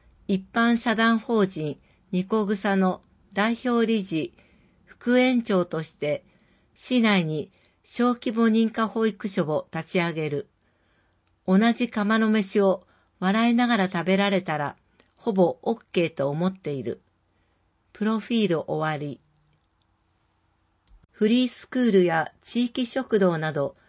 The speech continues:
子どもたちに関わる活動を続けてきた溝口さん。長年、生駒を拠点に旅をする人を増やしたいという夢がありました。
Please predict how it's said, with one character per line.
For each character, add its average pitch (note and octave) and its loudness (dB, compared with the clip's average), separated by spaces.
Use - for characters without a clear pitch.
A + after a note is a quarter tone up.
子 F3 -2
ど G#3+ 2
も B3 0
た G3+ -2
ち F#3 -6
に D#3+ -4
関 E3+ -2
わ F#3+ 4
る F#3+ 0
活 F#3 -6
動 F#3+ 2
を F#3+ 2
続 F#3+ -4
け G#3 -4
て G3+ -4
き - -16
た E3 -4
溝 E3 -2
口 F#3+ -8
さ D3+ -10
ん。 - -16
長 F#3+ 0
年、 G3 0
生 B3 -2
駒 G#3+ 2
を F3 0
拠 F3 -4
点 F3 0
に E3+ -6
旅 F3 -2
を A#3 2
す F#3+ -4
る F3 0
人 E3 -6
を D3+ -6
増 F3+ -4
や G3+ 0
し - -16
た A#3 0
い A#3 -2
と F#3 -2
い D#3+ -4
う D#3+ -4
夢 D#3+ -2
が F#3 -2
あ D#3+ -6
り D3+ -8
ま D3+ -6
し - -18
た。 - -6